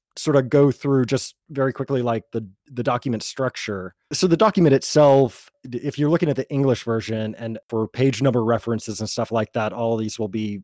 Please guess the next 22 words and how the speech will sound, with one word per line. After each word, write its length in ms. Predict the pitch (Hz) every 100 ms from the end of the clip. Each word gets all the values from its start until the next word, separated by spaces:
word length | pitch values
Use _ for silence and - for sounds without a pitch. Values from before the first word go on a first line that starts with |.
| _
in 160 | 120 110
the 120 | -
English 360 | 117 110 104 -
version, 560 | 110 107 107 104 104
uh, 320 | 98 98 101 - _ -
because 180 | - 101
that's 220 | 113 -
easier 260 | 101 107
for 120 | 95 135
me. 240 | 208 226 -
The, 180 | 147 131
the 120 | 147
English 240 | 190 202 170
version 240 | 135 143
is, 200 | 123 - 123
uh, 220 | 117 113
like, 200 | 110 -
fifty-three 380 | 175 160 127 123
pages 380 | 120 117 107 135
long, 580 | 139 131 123 120 120 113 _
including 440 | - 135 135 127 123
ap-, 100 | 117